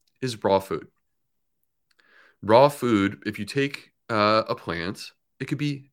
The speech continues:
any plant. That plant has a microbiome. As a quick example, Chuck,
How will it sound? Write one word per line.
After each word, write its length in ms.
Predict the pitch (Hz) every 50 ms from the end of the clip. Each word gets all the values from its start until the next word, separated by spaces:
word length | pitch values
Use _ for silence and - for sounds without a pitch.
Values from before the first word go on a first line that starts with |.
| _ -
any 180 | 160 175 143
plant. 300 | - - - - - - - _ _ _ _ _ _ _ _ _ _ _ _ _ _ _ _ _ _ _ _ _ _ _ -
That 160 | 117 143 -
plant 320 | - - 107 95 104 104 -
has 180 | 90 85 78
a 60 | 92
microbiome. 680 | 87 82 82 80 - 101 101 110 104 92 - - - - - _ _ _ _ _
As 140 | - 107 101
a 20 | 107
quick 180 | - - 139
example, 440 | 139 131 107 120 113 110 107 110 104
Chuck, 400 | - - 113 110 135 - - -